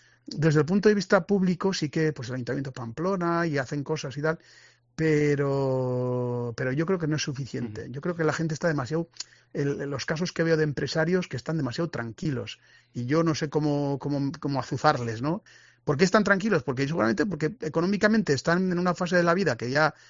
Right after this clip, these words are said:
Speaker 1: pues, los hijos los tienen por ahí ya en su mundo y que dicen, "Bueno, yo aquí el negocio este, pues, a poco que me den, me dan cuatrocientos mil euros", por decirte algo, ¿no? Y dice, "Bueno, pero claro, pero ¿quién te lo va a dar? ¿Quién te va a poner encima de la mesa ese dinero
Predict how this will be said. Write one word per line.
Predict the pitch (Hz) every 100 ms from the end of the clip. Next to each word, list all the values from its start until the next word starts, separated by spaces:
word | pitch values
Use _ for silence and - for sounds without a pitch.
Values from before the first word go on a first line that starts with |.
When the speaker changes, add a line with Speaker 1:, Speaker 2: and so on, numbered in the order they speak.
| _ _
Speaker 1:
pues, | 127 113
los | 107 - 120 -
hijos | 147 123
los | 117
tienen | - 139 143
por | 143
ahí | 135 135
ya | 135
en | 135
su | 147
mundo | 143 156 170 196 - _ _ _ -
y | 131
que | 123 123 123
dicen, | 131 139 135
"Bueno, | 165 143
yo | 135
aquí | 143 180
el | 165
negocio | 147 135 147 170
este, | 165 - 202 185
pues, | 127 123
a |
poco | 123 135 156
que | 156
me | 156
den, | 175 180
me | 165
dan | 185 139
cuatrocientos | 123 139 127 131 123
mil | 123 180
euros", | 170 120
por | 123 110
decirte | 127 156
algo, | 151 120
¿no? | 190 - - _ _ _
Y | 160
dice, | 127
"Bueno, | 139 180 165 -
pero | - -
claro, | 175 123
pero | 120
¿quién | 117 196 185
te | 147
lo | 117
va |
a | 113
dar? | 127 - _ _ _ _
¿Quién | 190 190
te |
va | 190
a |
poner | 160 160
encima | 151 160 151
de |
la | 143
mesa | 143 143
ese | 139 147
dinero | 135 143 156 135